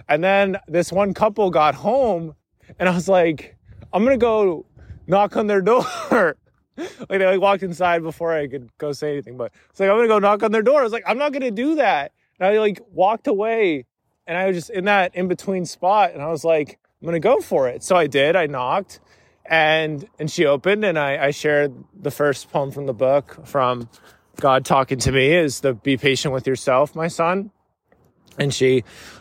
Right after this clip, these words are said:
liked it. I just said it was on Amazon. It wasn't the best pitch in the world, but it was something. And I, I felt pretty relieved from that. And it helped me to think, like, the worst thing that could have happened probably is that she called the cops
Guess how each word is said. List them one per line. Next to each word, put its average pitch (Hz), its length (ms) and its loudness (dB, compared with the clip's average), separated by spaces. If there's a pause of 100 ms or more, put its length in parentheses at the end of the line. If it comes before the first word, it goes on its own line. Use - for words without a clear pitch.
liked 143 280 2
it. 220 180 2
I 160 100 4
just 147 140 -4
said 151 200 4
it 147 40 4
was 147 140 0
on 147 160 0
Amazon. 185 480 0
It 190 80 0
wasn't 160 320 -2
the 147 60 -4
best 151 420 0
pitch 170 300 -4
in 165 40 -10
the 156 80 -6
world, 160 300 0
but 180 100 4
it 156 60 2
was 151 120 -2
something. 190 480 -6
And 147 100 -4
I, 139 240 -4 (300)
I 135 120 2
felt 165 280 2
pretty 185 240 2
relieved 254 400 2
from 143 240 -2
that. 117 280 -6 (800)
And 202 140 0
it 214 160 0
helped 254 240 2
me 226 120 2
to 202 100 2
think, 214 400 -2
like, 175 160 2
the 190 80 2
worst 220 320 0
thing 254 100 -4
that 208 140 -4
could 214 100 0
have 175 60 -6
happened 196 400 0
probably 160 320 2
is 135 40 -6
that 139 140 0
she - 140 -12
called 156 260 0
the 190 100 -2
cops - 680 -4